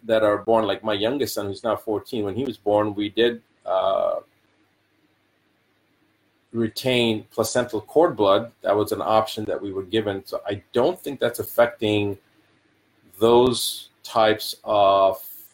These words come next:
uh, stem cell harvested from the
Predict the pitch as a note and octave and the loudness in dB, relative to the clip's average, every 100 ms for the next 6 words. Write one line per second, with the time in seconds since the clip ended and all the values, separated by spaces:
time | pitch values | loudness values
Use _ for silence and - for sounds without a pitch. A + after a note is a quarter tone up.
0 | _ _ G2 F#2 F2+ - - - G#2 - | _ _ -12 -10 -10 -10 -12 -8 -8 -6
1 | G#2+ G2 F#2+ F#2+ - G2+ F#2+ F#2+ G2 F#2+ | -2 0 0 -2 0 0 2 -4 -10 -10
2 | - G2+ G2 F#2+ F#2+ F#2 _ _ _ _ | -8 -2 0 -2 -4 -12 _ _ _ _
3 | _ _ _ _ _ _ _ G2 | _ _ _ _ _ _ _ -8